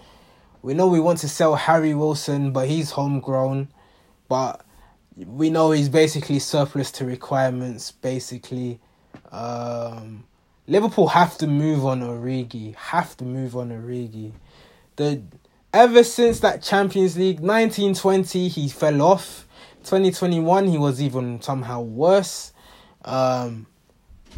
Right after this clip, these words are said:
Liverpool are just, the, the quality of forwards is worrying. After Jota is, or after Firmino, it's basically Jota and Origi, who is absolutely not good enough to be playing at this level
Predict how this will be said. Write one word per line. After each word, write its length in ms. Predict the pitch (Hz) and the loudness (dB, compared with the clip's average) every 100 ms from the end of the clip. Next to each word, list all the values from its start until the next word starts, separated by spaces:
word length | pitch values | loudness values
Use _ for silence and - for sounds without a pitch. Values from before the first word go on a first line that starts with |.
| - | -12
Liverpool 520 | - 214 226 - 233 | -2 0 0 2 6
are 40 | 190 | 6
just, 300 | 185 151 147 | 6 2 2
the, 640 | 147 143 123 147 151 131 123 | 0 -2 -4 -2 -2 -2 -2
the 120 | 160 | -2
quality 640 | - 208 240 254 254 226 | 2 6 8 6 4 4
of 140 | 170 151 | 4 4
forwards 880 | - 185 190 147 127 123 - - - _ _ _ _ | 6 8 10 8 0 -6 -14 -18 -20 _ _ _ _
is 200 | 139 139 | -4 -4
worrying. 680 | 131 151 185 180 147 120 117 | 0 8 8 8 6 0 -4
After 400 | - 185 190 190 | 4 6 6 4
Jota 720 | 151 - 208 226 - 196 233 - | 2 4 4 6 6 10 10 6
is, 460 | 156 147 - - - _ _ _ | 0 -2 -6 -16 -20 _ _ _
or 200 | - 160 | -2 4
after 240 | 185 185 170 | 4 4 0
Firmino, 720 | 170 160 175 202 196 196 190 | 0 2 4 4 6 6 4
it's 140 | 151 | 2
basically 600 | - 175 170 175 180 175 | 2 2 2 -4 -2 -4
Jota 600 | 143 175 175 - 170 165 - | -2 0 0 2 6 6 4
and 400 | 147 156 151 143 - - - | -2 -2 -2 -6 -12 -20 -10
Origi, 800 | 139 156 180 226 165 147 135 127 | -2 2 4 4 4 2 0 2
who 160 | 151 | 2
is 260 | 170 151 - - | 2 2 -4 -2
absolutely 680 | 202 - - 185 175 160 160 | 0 0 -4 -2 -2 -2 -2
not 360 | 180 196 - | 0 0 0
good 180 | 190 180 | 2 2
enough 360 | 160 151 143 - | 0 -2 -4 -6
to 140 | 147 | -6
be 160 | 143 139 | -2 -2
playing 360 | - 180 160 | 0 0 0
at 120 | 135 | -2
this 180 | 131 - | -6 -6
level 500 | 151 160 139 127 123 | -2 -2 -2 -4 -6